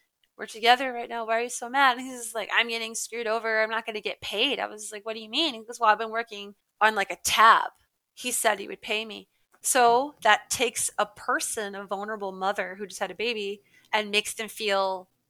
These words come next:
like they're not safe because now they're not cared for.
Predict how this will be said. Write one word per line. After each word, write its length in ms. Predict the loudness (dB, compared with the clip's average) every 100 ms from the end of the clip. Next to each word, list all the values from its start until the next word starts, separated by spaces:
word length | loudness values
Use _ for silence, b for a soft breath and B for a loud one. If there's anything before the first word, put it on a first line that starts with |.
| _ _
like 240 | 0 0 2
they're 120 | 0
not 220 | 0 0
safe 640 | -4 -4 -4 -6 -10 -20 -20 -18
because 300 | -12 -8 -2
now 160 | 0 2
they're 80 | 0
not 200 | -2 -6
cared 320 | -6 -2 -2
for. 380 | -4 -12 -12